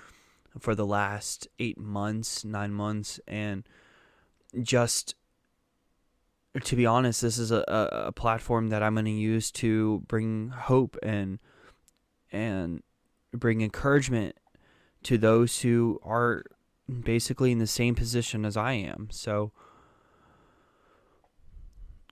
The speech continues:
if this podcast, um, means anything to you or anything that's said that is encouraging, make sure to like,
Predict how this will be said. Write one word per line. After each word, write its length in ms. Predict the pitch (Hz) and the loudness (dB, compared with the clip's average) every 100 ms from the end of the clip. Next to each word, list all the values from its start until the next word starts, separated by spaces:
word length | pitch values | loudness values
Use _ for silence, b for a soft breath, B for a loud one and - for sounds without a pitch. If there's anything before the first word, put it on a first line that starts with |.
| _ _ _ - | _ _ _ 4
if 280 | 127 117 - | 6 6 2
this 200 | 135 - | 2 4
podcast, 800 | 131 127 135 127 127 - - - B B _ _ _ _ _ _ _ _ - | 4 4 4 2 0 -2 -4 -8 B B _ _ _ _ _ _ _ _ -16
um, 440 | - - - - - _ _ _ _ _ | -14 -16 -18 -20 -20 _ _ _ _ _
means 380 | - 127 131 131 | 0 6 6 6
anything 460 | 127 127 123 120 117 | 6 4 4 0 0
to 160 | - 123 | 2 4
you 460 | 127 127 127 127 | 6 8 8 8
or 400 | 113 104 104 95 - - - | 6 2 0 -4 -10 -18 -4
anything 380 | 127 120 123 113 | -2 0 0 0
that's 200 | 110 - | -2 -2
said 320 | 120 110 110 | 0 2 2
that 200 | 104 87 | -2 -2
is 240 | 107 110 | -4 -2
encouraging, 800 | 110 104 - 120 117 117 113 110 - b b b b _ - | -4 -6 2 2 4 2 -2 -2 -6 b b b b _ -6
make 340 | 117 113 127 | 0 2 2
sure 380 | - - 131 131 | 0 0 2 2
to 600 | 131 - 131 131 131 104 - - | 0 -2 0 0 0 -2 -10 -8
like, 600 | 104 110 117 143 - | -2 2 2 0 -6